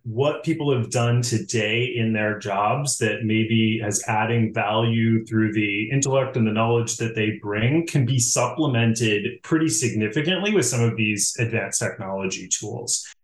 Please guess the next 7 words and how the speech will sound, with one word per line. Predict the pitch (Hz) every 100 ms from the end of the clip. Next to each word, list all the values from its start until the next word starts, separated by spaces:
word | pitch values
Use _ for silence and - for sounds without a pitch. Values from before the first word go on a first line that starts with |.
| -
And | 143
so | 170 151
the | 156
question | - - 220 226 - 156 127 117
largely | 123 127 139 131 123
becomes | 117 117 123 117 113
not | 120 131 131